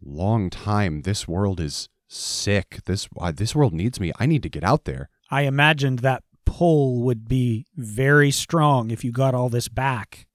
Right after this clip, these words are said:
Speaker 2: I don't have any extremely compelling argument to just stay with us for a while,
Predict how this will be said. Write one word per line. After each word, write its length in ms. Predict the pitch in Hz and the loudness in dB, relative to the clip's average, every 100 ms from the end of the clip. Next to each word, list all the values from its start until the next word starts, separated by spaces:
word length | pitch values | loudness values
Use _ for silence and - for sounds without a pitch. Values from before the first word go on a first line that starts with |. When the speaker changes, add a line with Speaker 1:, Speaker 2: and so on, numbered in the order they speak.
| - | 0
Speaker 2:
I 120 | 156 | 2
don't 200 | 151 131 | 2 0
have 240 | 143 156 | 2 2
any 200 | 151 143 - _ - | 2 -4 -6 _ -6
extremely 880 | 139 - - - 156 190 180 147 131 | -4 -4 -4 2 4 4 4 2 2
compelling 680 | 151 131 143 143 135 127 | 0 2 4 4 2 -2
argument 540 | 131 139 131 135 131 - | 0 0 0 0 0 -2
to 120 | 131 | -6
just 420 | 107 127 120 - | -2 -2 -2 -4
stay 280 | - 143 139 | -4 0 2
with 180 | 131 123 | 2 0
us 280 | 147 175 - | 0 0 0
for 240 | - 147 | -2 0
a 80 | 123 | 2
while, 560 | 120 117 117 110 117 | 2 0 0 -2 -4